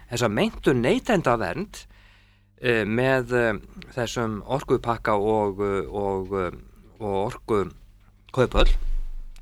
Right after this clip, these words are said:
að, eh, því er alveg þveröfugt farið hérlendis vegna þess að, eh, eh, svona orkukauphöll hentar engan veginn íslenska o-, orkukerfinu. Eh,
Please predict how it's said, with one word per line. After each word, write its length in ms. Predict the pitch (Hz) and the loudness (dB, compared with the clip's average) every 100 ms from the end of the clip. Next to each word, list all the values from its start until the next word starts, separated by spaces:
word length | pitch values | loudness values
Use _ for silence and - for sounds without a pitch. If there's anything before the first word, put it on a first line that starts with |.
| - - - _ _ _ | -20 -20 -20 _ _ _
að, 420 | 110 110 113 110 | 2 4 4 2
eh, 280 | 113 101 90 | 2 2 0
því 240 | 95 - 190 | -6 -2 2
er 100 | 190 | 4
alveg 320 | 139 147 123 104 | 4 4 0 -2
þveröfugt 880 | - 135 233 - 127 202 214 123 | 0 2 2 0 0 0 0 -2
farið 380 | - 180 160 113 | 0 0 2 0
hérlendis 640 | 160 180 90 - - - - - - - - - _ | 2 2 0 -6 -6 -6 -6 -12 -20 -20 -20 -20 _
vegna 440 | 120 135 151 143 135 | 0 0 2 0 0
þess 400 | 143 156 156 - | 0 0 0 -2
að, 500 | 135 123 120 113 110 | 2 4 4 2 0
eh, 240 | 117 110 90 - - - - _ _ _ | 2 2 -2 -14 -20 -20 -20 _ _ _
eh, 280 | 117 113 98 | -4 -2 -4
svona 280 | 135 123 104 | -2 0 2
orkukauphöll 1080 | 107 180 - 180 156 156 175 180 98 120 - - - - | 2 0 -2 -4 -2 -2 -2 -2 -6 -8 -10 -20 -20 -12
hentar 680 | - 131 208 - - 165 104 | 2 2 2 -4 0 2 2
engan 480 | 165 233 - 156 | 0 0 0 2
veginn 320 | 143 202 185 120 | 2 0 0 0
íslenska 600 | 175 - 202 147 139 120 - - - | -2 -2 -2 0 0 0 -2 -16 -10
o-, 180 | 117 - - 151 - | -10 -10 -14 -14 0
orkukerfinu. 840 | 156 190 175 151 202 233 92 73 - - - - _ _ _ | 0 2 0 0 0 0 -2 -6 -18 -20 -20 -20 _ _ _
Eh, 440 | - 110 104 101 | -6 -2 0 -2